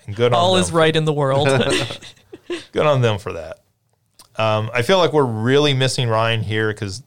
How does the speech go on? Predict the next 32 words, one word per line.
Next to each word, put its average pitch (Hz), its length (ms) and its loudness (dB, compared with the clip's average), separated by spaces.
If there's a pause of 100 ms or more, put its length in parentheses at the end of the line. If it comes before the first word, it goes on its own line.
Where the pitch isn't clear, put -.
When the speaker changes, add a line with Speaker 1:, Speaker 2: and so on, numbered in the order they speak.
Speaker 1:
they 104 560 -4
announced 107 720 -6 (100)
One 117 320 -4
Piece - 360 -8 (180)
Odyssey, 123 560 -4 (720)
uh, 92 160 -8
based 101 320 -4
on 107 100 -2
the 98 100 -4
ro-, 101 300 -4 (140)
long-running 107 680 -4
anime 107 400 -6
series. 120 340 -6
I 101 40 -6
think 143 140 -4
it's - 220 -8 (100)
maybe 107 320 -6
one 104 220 -4
of 117 100 -6
the 117 140 -4
longest-running 117 840 -2
Speaker 2:
It 175 100 0
is. 170 280 2
Speaker 1:
anime - 140 0
Speaker 2:
It's 185 140 -2
been 202 180 0
Speaker 1:
series. 180 80 0
Speaker 2:
going 165 560 0 (260)
almost 160 420 0
my 147 140 0
entire 151 360 -4
life. - 520 -8